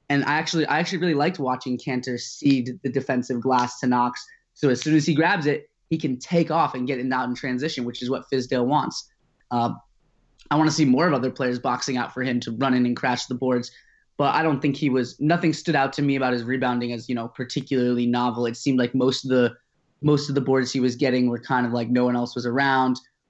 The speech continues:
or maybe not fight other teammates, but you see two teammates go up for it and Knox happens to be the guy who grabs it, you know?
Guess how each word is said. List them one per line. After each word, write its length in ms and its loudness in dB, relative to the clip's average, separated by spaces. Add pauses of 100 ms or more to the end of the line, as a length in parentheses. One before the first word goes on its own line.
(200)
or 80 2
maybe 540 2
not 260 0
fight 220 0
other 180 -2
teammates, 380 -4
but 100 -4
you 80 -2
see 180 0
two 200 0
teammates 400 2
go 100 0
up 160 0
for 140 0
it 100 2
and 80 0
Knox 260 0
happens 320 -4
to 60 -6
be 60 -2
the 100 -4
guy 160 -2
who 60 -2
grabs 340 -4
it, 80 -16
you 80 -6
know? 220 -4